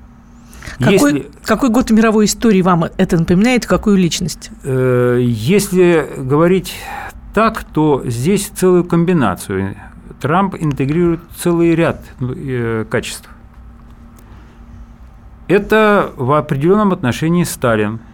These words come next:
Speaker 2: который, э, отказался от мировой революции и поставил перед собой задачу возрождения потенциала Советского Союза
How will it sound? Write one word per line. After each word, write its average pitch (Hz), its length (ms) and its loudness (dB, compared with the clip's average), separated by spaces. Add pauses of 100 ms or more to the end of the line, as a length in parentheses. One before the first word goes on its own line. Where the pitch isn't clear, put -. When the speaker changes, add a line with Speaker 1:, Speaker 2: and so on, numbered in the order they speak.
(440)
Speaker 2:
который, 139 680 -2
э, 120 420 -2
отказался 123 720 -4
от - 140 -8
мировой 120 360 0
революции 120 560 -2
и 156 140 -8
поставил 127 420 -4
перед 110 240 -6
собой 113 280 -4
задачу 107 420 -6
возрождения 101 540 -6
потенциала 107 580 -6
Советского 95 580 -6
Союза 82 400 -12